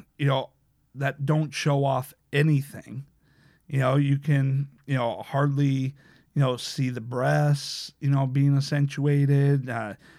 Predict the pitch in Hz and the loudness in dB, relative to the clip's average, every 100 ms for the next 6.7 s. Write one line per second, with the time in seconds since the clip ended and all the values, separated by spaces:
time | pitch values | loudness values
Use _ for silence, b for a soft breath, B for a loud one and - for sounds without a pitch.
0 | B - 131 127 123 - 123 123 135 139 | B -4 -4 -2 -6 -2 0 2 2 0
1 | 127 123 110 123 120 127 - 147 135 120 | -4 -6 -6 -6 -4 -6 -8 -8 -4 -4
2 | 113 113 127 131 135 135 131 147 147 143 | -4 -6 -4 -4 -4 -4 2 4 6 4
3 | 143 147 - - 127 127 135 - 143 139 | 4 2 -2 -12 -6 -2 -2 -2 0 2
4 | 135 151 147 B B B 139 170 160 160 | 2 0 -2 B B B 0 2 2 0
5 | 156 143 - - - 117 139 170 190 175 | 0 -2 -10 -16 -18 -4 0 0 0 0
6 | 190 156 147 147 147 151 | 0 2 2 2 2 0